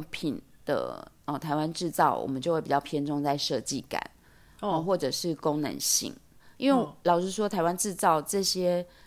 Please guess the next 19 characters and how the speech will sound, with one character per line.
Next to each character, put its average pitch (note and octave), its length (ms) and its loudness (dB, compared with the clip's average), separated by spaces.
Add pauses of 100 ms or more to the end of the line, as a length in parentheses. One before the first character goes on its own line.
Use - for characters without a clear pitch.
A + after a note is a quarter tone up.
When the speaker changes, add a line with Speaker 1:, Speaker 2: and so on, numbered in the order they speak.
(120)
Speaker 1:
不 B3+ 80 0
管 G#3+ 160 2
是 G3 80 -2
玩 D#3+ 220 4
具 F#3 120 -4
或 F#3+ 180 4
衣 F3+ 160 -2
服 D#3+ 140 -4
的 D3 100 0
成 D#3 220 -2
本 D#3 220 -2
一 D#3 60 -4
定 F#3+ 180 -4
是 F#3 120 -4
比 C3+ 120 -8
较 C#3+ 180 -4
高 C3+ 240 -4
的 C3 120 -8
嘛。 - 200 -10